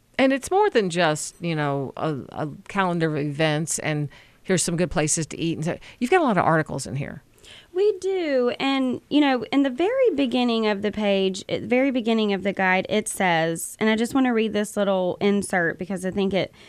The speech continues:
Speaker 2: is indicative of the, the entire guide, but it says, "Curated by folks who love Mobile, the twenty twenty Destination Guide is your resource to experience the unique things to see and do in Mobile.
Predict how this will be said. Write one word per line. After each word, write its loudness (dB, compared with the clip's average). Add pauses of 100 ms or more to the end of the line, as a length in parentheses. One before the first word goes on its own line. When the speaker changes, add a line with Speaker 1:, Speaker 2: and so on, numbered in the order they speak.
(120)
Speaker 2:
is -2
indicative 2
of -2
the, 0
the 0
entire 0
guide, 2
but -4
it -4
says, 0 (480)
"Curated 4
by 2
folks 0
who 0
love 2
Mobile, 0
the 0
twenty 2
twenty 2
Destination 0
Guide 2
is 0
your 2
resource 0
to -4
experience 0
the -4
unique 2
things 0
to -2
see 0
and 0
do 0
in 0
Mobile. -4